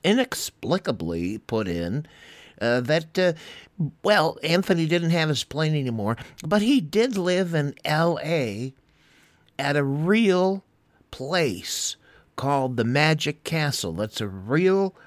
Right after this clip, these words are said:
thing. It still exists today. It's a club for magicians and magic enthusiasts, members only.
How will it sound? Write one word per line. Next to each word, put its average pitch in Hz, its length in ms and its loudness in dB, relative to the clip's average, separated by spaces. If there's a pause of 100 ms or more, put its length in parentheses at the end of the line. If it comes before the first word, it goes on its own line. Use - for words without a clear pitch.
(100)
thing. 117 720 -2
It - 180 -4
still 202 420 -2
exists 120 480 -6
today. 85 580 -6 (540)
It's - 240 -4
a 110 60 -2
club 131 440 -2
for 95 680 -2
magicians 160 800 0
and 101 300 -2
magic 127 640 -2
enthusiasts, 123 1120 -4 (360)
members 135 580 -2
only. 110 480 -4